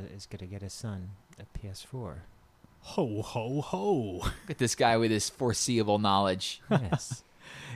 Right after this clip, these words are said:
Speaker 2: Um, yeah, so there you go, man. Uh, that's what we think about your question, your quandary. And we're gonna wrap it up.
Speaker 3: Let's wrap it up.
Speaker 2: Let's wrap it up. You guys wanna reach us, we are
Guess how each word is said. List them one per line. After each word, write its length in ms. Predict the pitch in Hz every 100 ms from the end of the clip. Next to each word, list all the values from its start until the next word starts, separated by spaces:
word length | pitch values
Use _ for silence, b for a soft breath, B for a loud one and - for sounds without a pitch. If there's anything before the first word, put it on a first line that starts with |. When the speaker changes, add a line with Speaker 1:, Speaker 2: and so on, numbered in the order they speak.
| -
Speaker 2:
Um, 500 | 139 143 135 127 123 117
yeah, 260 | 143 151 -
so 160 | - 160
there 120 | 175
you 100 | 196
go, 180 | 196 202
man. 340 | 131 110 107 - _ _
Uh, 320 | 135 135 131
that's 320 | 127 135 143 139
what 380 | 117 131 131
we 220 | 127 127 127
think 600 | - 139 131 - - - _
about 440 | 113 110 110 110 110
your 680 | 107 107 104 101 104 110 - _ _ _ _ _ -
question, 800 | - 143 - 143 113 95 90 87
your 100 | 104
quandary. 760 | 92 - 131 139 117 95 87 95 B B B B B B
And 840 | - 127 127 127 127 123 127 123 117
we're 140 | 139
gonna 160 | 220 233
wrap 220 | 220 208
it 60 | 262
up. 180 | 240 - _ _ _ _ _ _ -
Speaker 3:
Let's 120 | -
wrap 160 | 107 -
it 60 | 82
up. 180 | - -
Speaker 2:
Let's 120 | - 131
wrap 200 | 160 147
it 60 |
up. 240 | 156 - - B B B B B
You 100 | 156
guys 280 | 170 160 143
wanna 200 | 151 147
reach 320 | 139 160 -
us, 440 | 143 135 - - -
we 160 | 147 147
are 300 | 135 131